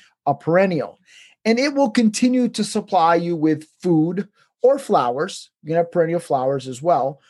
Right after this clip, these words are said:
for years and years and years if it's tended to correctly. In other words, you don't have to plant them every year, unlike your tomatoes and your peppers and your beans and your beets and your peas and all of those kinds of things.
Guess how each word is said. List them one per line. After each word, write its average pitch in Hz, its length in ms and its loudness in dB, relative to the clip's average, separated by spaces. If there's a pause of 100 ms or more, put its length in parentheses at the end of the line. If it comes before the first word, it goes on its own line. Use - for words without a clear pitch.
(260)
for 220 140 0
years 220 420 2
and 220 140 2
years 185 360 0
and 156 300 -4
years 165 540 0 (140)
if 175 280 -2
it's 160 260 -8
tended 156 440 -4
to 143 160 -2
correctly. 156 580 -2 (800)
In 185 100 2
other 240 200 4
words, 202 680 2 (160)
you 180 180 2
don't 202 240 0
have 196 360 0
to 175 100 0
plant 220 420 0
them 151 260 0 (120)
every 175 320 2
year, 165 460 0
unlike 165 420 2
your 143 100 -2
tomatoes 143 680 2
and 135 100 -4
your 139 100 0
peppers 135 540 -2
and 143 100 -2
your 143 120 0
beans 147 500 0
and 139 100 -2
your 143 120 0
beets 151 500 -6
and 147 160 0
your 135 140 0
peas 147 640 -4
and 117 180 -10 (480)
all 175 260 4
of 151 120 2
those 160 260 2
kinds 135 360 -6
of 117 100 -6
things. 98 500 -14